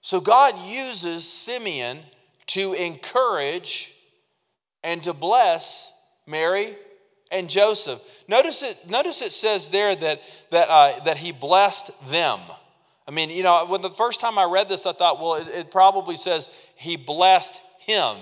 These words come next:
meaning Jesus. But, but Simeon blessed the whole family. Now think about it. Mary and Joseph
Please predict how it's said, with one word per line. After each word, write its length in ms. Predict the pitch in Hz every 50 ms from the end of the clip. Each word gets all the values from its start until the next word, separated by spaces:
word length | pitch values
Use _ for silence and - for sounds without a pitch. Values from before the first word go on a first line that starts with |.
| 95 - 139
meaning 360 | 147 165 175 170 165 151 131
Jesus. 460 | 117 175 208 196 160 127 110 - - - - - - _ _ _ _ _ _
But, 380 | - 185 185 - - - - -
but 160 | 190 - -
Simeon 640 | - - - 240 285 320 302 277 240 208 185 151 131
blessed 460 | 147 170 214 233 226 196 - - 160
the 100 | 185 180
whole 220 | - 208 226 208
family. 560 | 214 - 233 220 226 233 214 180 127 107 - - - - _ _ _ _ _ _ _ _ _ _ _ _ _ _ _ _ _ _ _ _
Now 120 | 175 185 175
think 240 | - 370 415 381
about 260 | 370 277 - 147 131 131
it. 120 | - -
Mary 380 | 170 202 254 294 349 370 370 370
and 80 | 320
Joseph 600 | 214 208 233 226 208 180 - - 160 151 175 -